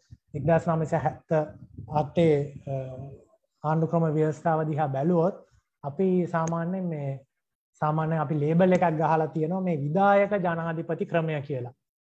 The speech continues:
එක්සිකියුටිව් ප්‍රෙසිඩෙන්ෂල් සිස්ටම් කියලා. ඒ කියන්නේ එක්සිකියුටිව් ප්‍රෙසිඩන්ට්ස්, විධායක ජනාධිපති කියලා ලේබල් එකක් මේ ආණ්ඩු ක්‍රම ව්‍යවස්ථාවේ නැහැ. ඒක අපි ගහපු ලේබල් එකක්. ඇත්තටම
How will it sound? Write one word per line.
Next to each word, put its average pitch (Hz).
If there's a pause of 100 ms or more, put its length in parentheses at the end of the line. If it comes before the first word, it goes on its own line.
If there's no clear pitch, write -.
(880)
එක්සිකියුටිව් 180
ප්‍රෙසිඩෙන්ෂල් 170
සිස්ටම් 156
කියලා. 143
ඒ 143
කියන්නේ 147
එක්සිකියුටිව් 147
ප්‍රෙසිඩන්ට්ස්, 147
විධායක 156
ජනාධිපති 156
කියලා 160 (320)
ලේබල් 151
එකක් 165
මේ 160
ආණ්ඩු 143
ක්‍රම 165 (100)
ව්‍යවස්ථාවේ 160
නැහැ. 156 (500)
ඒක 147 (160)
අපි 135 (240)
ගහපු 170
ලේබල් 156
එකක්. 135 (960)
ඇත්තටම 202